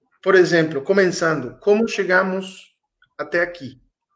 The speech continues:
Por que que os combustíveis fósseis são hegemônicos hoje e s-, têm sido hegemônicos nos últimos quase cem anos, por exemplo? Vamos pensar, cem anos. Desde a Revolução Industrial.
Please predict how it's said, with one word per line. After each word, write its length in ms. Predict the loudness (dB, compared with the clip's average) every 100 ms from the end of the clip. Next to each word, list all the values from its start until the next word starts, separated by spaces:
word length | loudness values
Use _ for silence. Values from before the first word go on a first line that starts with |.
| _ -20 _ _ -14
Por 200 | -14 0
que 200 | 2 4
que 200 | 4 4
os 100 | 4
combustíveis 720 | -2 0 -4 -4 0 0 0
fósseis 760 | -2 -2 -2 -4 -6 -6 -16 _ _ _ _ _
são 340 | -14 2 4 4
hegemônicos 760 | 4 2 2 0 -2 -8 -12 -12 -12
hoje 480 | -6 -4 -4 -10 -16 _ _ _ -18
e 80 | -14
s-, 420 | -12 -14 -16 -6
têm 160 | -2
sido 280 | -2 2 2
hegemônicos 640 | 4 2 2 2 0 -4 -8
nos 180 | -6
últimos 540 | -8 -4 -2 -2 -4 -14 _ _ _ _ _ _ _ _
quase 600 | 2 2 4 2 0 -4 _ _ _ _ _ _ _
cem 300 | -10 -2 2
anos, 300 | 4 2 -4
por 200 | -12 -14
exemplo? 420 | -12 -10 -12 -14 _ _ _ _
Vamos 300 | -14 -12 -12 _ _
pensar, 280 | -12 -8 -6
cem 240 | -2 0
anos. 320 | 0 -2 -8 -20 _ -20 -20 2
Desde 260 | 4 6 6
a 60 |
Revolução 540 | 6 6 6 4 4 2
Industrial. 560 | 0 -6 -4 -2 -2